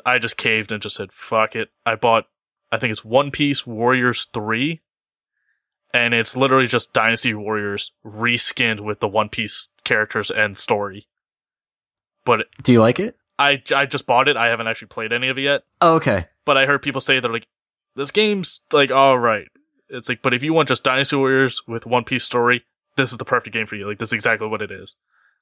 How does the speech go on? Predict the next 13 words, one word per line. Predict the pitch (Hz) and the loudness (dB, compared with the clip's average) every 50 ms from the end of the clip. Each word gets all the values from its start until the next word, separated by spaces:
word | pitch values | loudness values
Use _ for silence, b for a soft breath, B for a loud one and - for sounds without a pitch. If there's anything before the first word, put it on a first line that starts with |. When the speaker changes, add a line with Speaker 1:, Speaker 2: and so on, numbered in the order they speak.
| _ _ _ _ - | _ _ _ _ -4
Speaker 1:
And | 131 123 120 117 | -2 0 0 -2
apparently | - - 139 135 135 127 | 0 0 0 2 2 2
it | 127 110 | 0 2
goes | 135 123 120 - | 0 0 0 -2
from, | - 120 107 101 - _ _ _ _ _ | -4 -8 -10 -12 -20 _ _ _ _ _
the | - 127 | -2 -2
manga | 120 117 113 117 120 123 143 147 147 - _ _ | 0 2 0 0 2 2 0 0 0 -2 _ _
apparently | 127 - 135 131 127 120 | -4 -2 0 0 2 0
goes | 120 120 - | 0 -2 -4
from | - 117 110 | -4 -8 -8
issues, | 110 - - 113 101 | -8 -6 -6 -8 -8
like, | 104 104 _ _ _ | -8 -10 _ _ _
one | 113 113 123 135 147 160 160 | -2 0 2 2 2 0 -4